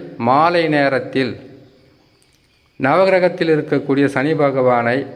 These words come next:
வணங்கி வலம் வருவது மனக்குறைகளும் கஷ்டங்களும் சிறிது சிறிதாக குறையும். பொருளாதாரத்தில்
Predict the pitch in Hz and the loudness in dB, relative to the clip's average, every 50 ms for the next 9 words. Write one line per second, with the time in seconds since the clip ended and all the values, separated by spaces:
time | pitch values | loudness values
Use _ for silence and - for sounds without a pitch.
0 | 117 113 117 123 131 139 139 143 143 147 135 127 123 127 131 127 127 123 120 123 | -4 -2 0 0 0 0 0 -2 -2 -2 -2 0 0 0 -2 -2 -2 -2 -2 -2
1 | 117 120 120 123 131 120 110 117 117 - - - - - - - _ _ _ _ | 0 0 0 0 -2 -2 -4 -6 -10 -14 -20 -20 -20 -20 -20 -20 _ _ _ _
2 | - 123 127 131 143 151 139 - - 127 127 135 139 135 127 123 113 113 120 120 | -6 -4 -2 0 0 -2 -4 -4 -2 0 0 2 0 0 -2 -2 -2 -2 -2 -4
3 | - - - - - - - - _ - - 117 - - - 139 131 131 131 123 | -8 -12 -18 -20 -20 -20 -20 -20 _ -8 -6 -6 -6 -6 -6 -6 -4 -4 -4 -2
4 | 127 123 117 117 - - - - - - - - - 151 143 151 139 139 131 - | -2 -2 -4 -4 -8 -14 -20 -20 -20 -20 -20 -6 -4 -2 0 0 0 -2 -2 -2
5 | 143 127 127 120 123 120 120 120 123 135 131 - - 113 107 101 101 107 - - | -2 -2 0 0 0 0 0 0 -2 -6 -8 -8 -6 -6 -4 -4 -6 -8 -10 -14
6 | - - - - _ _ _ _ _ _ _ _ _ _ _ _ _ _ _ _ | -18 -20 -20 -20 _ _ _ _ _ _ _ _ _ _ _ _ _ _ _ _
7 | _ _ - 160 175 190 226 220 208 196 190 190 180 175 175 165 - - 156 151 | _ _ 0 0 2 4 2 2 2 2 0 0 2 0 0 -2 -2 -4 -2 -2